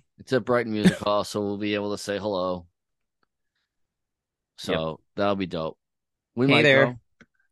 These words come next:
Speaker 1: We might. We'll see.
Speaker 2: Maybe. Maybe.
Speaker 1: Uh, speaking of some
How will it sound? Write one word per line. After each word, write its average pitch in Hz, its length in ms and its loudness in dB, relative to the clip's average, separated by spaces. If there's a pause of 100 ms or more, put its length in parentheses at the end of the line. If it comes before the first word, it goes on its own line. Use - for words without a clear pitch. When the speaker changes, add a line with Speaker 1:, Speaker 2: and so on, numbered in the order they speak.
(800)
Speaker 1:
We 131 80 -2
might. 117 320 -2 (680)
We'll 135 100 -10
see. 120 340 -8 (260)
Speaker 2:
Maybe. 143 200 2
Maybe. 139 120 -4 (520)
Speaker 1:
Uh, 117 460 -2 (280)
speaking 156 520 -6
of 120 180 -6
some 113 420 -6